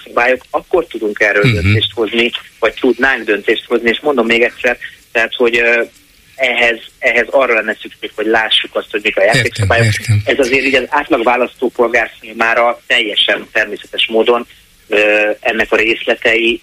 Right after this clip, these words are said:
Speaker 1: nem annyira érthetőek, átláthatóak, nem is kell ezzel foglalkozni a szavazónak, csak szeretném jelezni, hogy egyébként ezek nagyon-nagyon komplex és
Speaker 2: Hát
Speaker 1: bonyolult
Speaker 2: igen, igen, de a
Speaker 1: folyamatok.
Speaker 2: résztvevők,
Speaker 1: Négy dologra.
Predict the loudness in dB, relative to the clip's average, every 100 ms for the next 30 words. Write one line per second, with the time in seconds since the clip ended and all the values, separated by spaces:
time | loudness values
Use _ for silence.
0 | -4 -2 2 0 2 2 2 2 -2 -10
1 | -20 -20 -10 -4 -2 -2 -2 2 2 0
2 | -6 -2 -2 0 0 0 0 0 0 0
3 | 0 -2 -4 -8 -4 0 0 0 -2 -2
4 | -4 0 0 2 2 0 -2 -6 -6 -6
5 | -2 0 0 -2 -2 -2 0 2 2 2
6 | 2 2 2 0 -2 -2 -2 -2 0 0
7 | 0 -2 -6 -2 -2 0 -4 -2 0 0
8 | 2 2 2 2 0 2 2 2 2 2
9 | 0 0 0 0 0 0 0